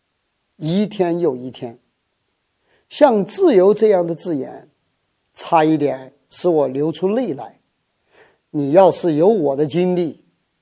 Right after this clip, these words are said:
就知道我为什么这样。”这叫 Words Like Freedom，就像自由这样的字眼，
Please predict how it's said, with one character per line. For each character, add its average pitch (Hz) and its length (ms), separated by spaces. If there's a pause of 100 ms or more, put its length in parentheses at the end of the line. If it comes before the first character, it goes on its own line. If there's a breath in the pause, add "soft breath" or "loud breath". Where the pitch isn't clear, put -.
(240)
就 156 180
知 160 200
道 156 480
我 135 240
为 160 260
什 - 180
么 127 140
这 117 220
样。” 120 120 (760)
这 139 120
叫 131 120
Words 190 460
Like 160 300
Freedom， 139 380 (1000)
就 143 140
像 131 420
自 294 320
由 160 180
这 170 140
样 139 120
的 127 120
字 131 180
眼， 123 180